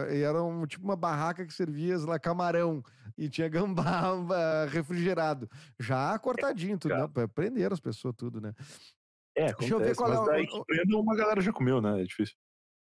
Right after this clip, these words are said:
Speaker 1: É, não, exatamente, né? Tubarãozinho. Tubarãozinho é esse da Islândia, né? É um prato, é esse, é da Islândia, né, Lu? É da Islândia. É um prato que, na verdade, é uma carne de tubarão estragada que foi enterrada e deixada pra se decompor no solo por alguns meses.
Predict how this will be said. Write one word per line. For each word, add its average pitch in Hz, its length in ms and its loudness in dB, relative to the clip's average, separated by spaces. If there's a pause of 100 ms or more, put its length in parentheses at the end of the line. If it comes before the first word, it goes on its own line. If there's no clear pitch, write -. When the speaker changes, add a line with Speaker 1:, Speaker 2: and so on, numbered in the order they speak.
(120)
Speaker 1:
É, 208 180 0
não, 466 260 0
exatamente, 160 720 -6
né? 104 140 -4 (580)
Tubarãozinho. 214 720 2
Tubarãozinho 202 560 0
é 254 140 2
esse 233 180 -2
da 233 120 -2
Islândia, 190 600 0
né? 123 320 -2
É 147 60 -2
um 131 100 -4
prato, 143 580 -2
é 147 140 -2
esse, 156 220 -2
é 151 160 -6
da 139 100 -4
Islândia, 139 320 -6
né, 131 320 -6
Lu? 123 220 -10 (600)
É 131 100 0
da 165 80 2
Islândia. 147 480 0
É - 20 2
um 131 120 -2
prato 170 360 -2
que, 214 80 -2
na 190 100 0
verdade, 165 420 0
é - 20 0
uma 180 60 -4
carne 180 320 -2
de 175 120 -6
tubarão 170 500 0 (160)
estragada 170 1080 -2
que - 100 -20
foi 180 160 0
enterrada 151 540 0
e 165 40 -2
deixada 156 360 -2
pra 170 140 -6
se 156 100 -14
decompor 190 580 -2
no 233 100 -6
solo 214 320 -2
por 220 120 -4
alguns 254 280 -4
meses. 226 480 0